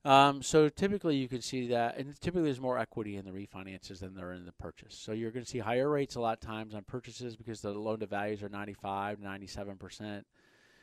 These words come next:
A lot of refinances, average refinances are seventy to seventy-five percent. So the, the, of the value.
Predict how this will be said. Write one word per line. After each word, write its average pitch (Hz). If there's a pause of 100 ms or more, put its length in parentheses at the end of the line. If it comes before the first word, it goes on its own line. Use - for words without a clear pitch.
(220)
A 110
lot 107
of 101
refinances, 101
average 95
refinances 95
are 95
seventy 92
to 90
seventy-five 87
percent. 90 (520)
So 113
the, 123 (220)
the, 117
of 98
the 101
value. 85